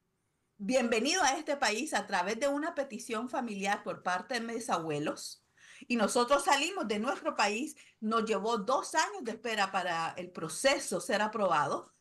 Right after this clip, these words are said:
para poder verificar nuestra salud, nuestra, ah, capacidad financiera independiente en este país, eh, para poder probar que éramos personas de bien y que no éramos criminales,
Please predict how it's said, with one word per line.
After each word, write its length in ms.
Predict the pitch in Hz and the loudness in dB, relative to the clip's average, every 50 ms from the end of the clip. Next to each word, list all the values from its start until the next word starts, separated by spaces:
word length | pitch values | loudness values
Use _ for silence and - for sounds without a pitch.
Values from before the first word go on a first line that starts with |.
| _ _ _ | _ _ _
para 300 | 220 214 208 208 196 202 | 4 4 6 4 2 2
poder 360 | 208 190 180 190 220 302 294 | -2 -2 -2 -2 -2 -2 -4
verificar 720 | 349 349 339 330 320 - 262 - - 254 233 233 233 233 | -6 -6 -6 -6 -8 -10 -12 -6 0 2 4 4 4 2
nuestra 460 | 220 208 190 - - - - 180 - | -2 -4 -4 -6 -6 -4 -2 -2 -2
salud, 640 | - - 170 156 170 185 208 240 269 285 302 302 - _ _ _ _ _ | 0 0 0 0 2 0 0 2 2 2 0 0 -6 _ _ _ _ _
nuestra, 500 | 214 214 220 220 285 - 208 202 202 190 190 185 180 175 165 - - | -2 0 0 0 -2 -2 2 4 6 6 6 4 4 2 0 0 0
ah, 480 | 180 175 165 160 156 147 147 151 156 - - _ _ _ _ | 0 0 0 0 0 -2 -2 -4 -6 -12 -16 _ _ _ _
capacidad 560 | 220 208 - - - - - 196 190 208 - | -2 0 2 0 0 0 0 2 2 2 2
financiera 720 | - 269 247 220 190 190 190 - 247 240 240 247 254 240 | 0 0 0 0 0 0 -2 -2 -2 0 0 2 0 0
independiente 680 | 208 196 190 185 - 175 165 165 185 214 226 269 277 233 | 0 0 -2 -4 -4 -6 -8 -4 0 0 0 2 2 0
en 60 | 196 | -2
este 180 | 190 - - 220 | -2 -2 -4 0
país, 460 | 208 196 170 165 170 190 294 285 - - - - - - - _ _ | 2 2 2 2 2 0 -2 -4 -6 -12 -16 -20 -20 -20 -20 _ _
eh, 760 | 220 220 220 214 214 208 208 208 202 196 202 202 202 - - - _ _ _ | 2 4 4 4 4 4 4 4 2 2 0 -2 -4 -4 -10 -20 _ _ _
para 260 | - 233 226 214 208 | 0 0 2 0 0
poder 360 | - 226 220 226 247 285 - - | 0 0 0 2 0 -2 -4 -10
probar 840 | _ - 285 277 254 233 208 196 185 214 220 226 302 370 339 226 190 | _ 0 2 4 4 4 2 0 2 2 2 4 4 2 0 -2 -4
que 220 | - - 220 214 | -6 -6 -4 -2
éramos 360 | 220 240 240 240 269 311 285 - | 0 0 0 0 -2 -4 -6 -6
personas 680 | - 208 190 - - - 285 247 240 240 254 277 254 185 | -6 -6 -6 -6 -6 -2 0 2 2 2 2 0 0 0
de 140 | 202 196 | -2 -2
bien 340 | 185 185 190 208 220 247 277 | -2 -2 0 0 2 2 2
y 80 | 247 220 | -2 -2
que 140 | - 208 190 | -2 -2 0
no 80 | 190 | 0
éramos 360 | 196 208 220 214 226 226 - - | 2 2 2 0 0 -4 -8 -6
criminales, 960 | - 214 202 190 175 165 156 175 185 226 311 294 185 165 180 233 - - - | -4 -2 -2 0 0 0 2 4 6 6 6 4 2 0 -2 -2 -6 -8 -12